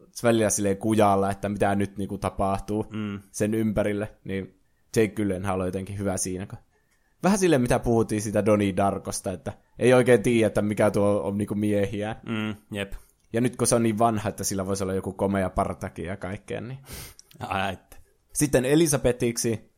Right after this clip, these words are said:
Speaker 1: haluaisin semmoisen kohtuullisen tuntemattoman näyttelijän kuin Ana de Armas, joka oli Blade Runner siinä kaksituhatta neljäkymmentäyhdeksän, ö, tämmönen hahmo kuin Joy, eli se
Speaker 2: Aa,
Speaker 1: tekoäly.
Speaker 2: niin, joo.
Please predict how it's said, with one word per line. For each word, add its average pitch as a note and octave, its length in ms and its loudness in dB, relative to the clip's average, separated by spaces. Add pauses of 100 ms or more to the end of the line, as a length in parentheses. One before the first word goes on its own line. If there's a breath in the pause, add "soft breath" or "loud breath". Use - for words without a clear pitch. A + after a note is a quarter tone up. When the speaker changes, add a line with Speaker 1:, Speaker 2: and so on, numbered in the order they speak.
(140)
Speaker 1:
haluaisin A#2 340 0
semmoisen A2 320 -2 (120)
kohtuullisen A2 480 0
tuntemattoman G2+ 560 0
näyttelijän G2+ 380 0
kuin F#2+ 220 -4 (200 soft breath)
Ana D3+ 320 4
de C3+ 300 2
Armas, A2 560 -2 (220)
joka G#2 260 -2
oli G2+ 440 -2
Blade G#2+ 300 0
Runner G2+ 460 2 (500)
siinä G2 260 -4
kaksituhatta C3+ 420 0
neljäkymmentäyhdeksän, C3+ 840 -2 (540)
ö, G#2+ 140 2
tämmönen A2 380 -2
hahmo A2 180 -2
kuin A2 140 0 (140)
Joy, G#2 320 2 (160)
eli F#2+ 200 -6
se F#2+ 120 -6
Speaker 2:
Aa, G#2+ 60 -6
Speaker 1:
tekoäly. G2+ 480 4
Speaker 2:
niin, G2 200 -4
joo. F2 200 -10